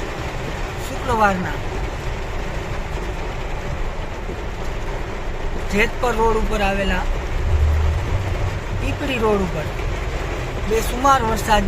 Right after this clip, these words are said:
જે છે એ શરૂ થઈ ગયો છે. મોટા ફોરે રોડ ઉપર વરસાદની માત્રા તમે જોઈ રહ્યા છો. બેસુમાર વરસાદ,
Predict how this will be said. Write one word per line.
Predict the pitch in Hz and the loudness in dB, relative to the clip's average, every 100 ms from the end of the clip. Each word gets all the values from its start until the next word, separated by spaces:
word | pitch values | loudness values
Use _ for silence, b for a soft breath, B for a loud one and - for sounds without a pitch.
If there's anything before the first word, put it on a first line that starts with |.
| 202 | 4
જે | 190 | 2
છે | 190 185 | 2 4
એ | 180 | 4
શરૂ | 202 208 | 2 4
થઈ | 220 220 | 4 4
ગયો | 233 226 | 4 2
છે. | - - - - - - - - - - - 190 | 2 0 2 0 0 -2 -4 -4 -2 -2 -2 2
મોટા | 247 277 247 - | 4 6 4 6
ફોરે | 453 220 160 - - - - - - - - 208 | 4 4 2 -2 -2 -2 -2 0 0 0 2 4
રોડ | 226 233 | 6 4
ઉપર | 208 196 - - - - - - - - - - - | 4 2 2 0 0 0 2 4 4 4 4 4 4
વરસાદની | 202 - 226 214 214 | 4 4 2 2 4
માત્રા | 208 208 208 196 | 4 4 4 2
તમે | 196 190 | 4 4
જોઈ | 202 220 | 4 4
રહ્યા | 196 175 - | 4 2 0
છો. | - - - - - - - | -2 -2 -2 -2 -2 -2 0
બેસુમાર | - - 247 262 262 | 0 0 2 4 4
વરસાદ, | 247 240 262 233 | 4 4 6 4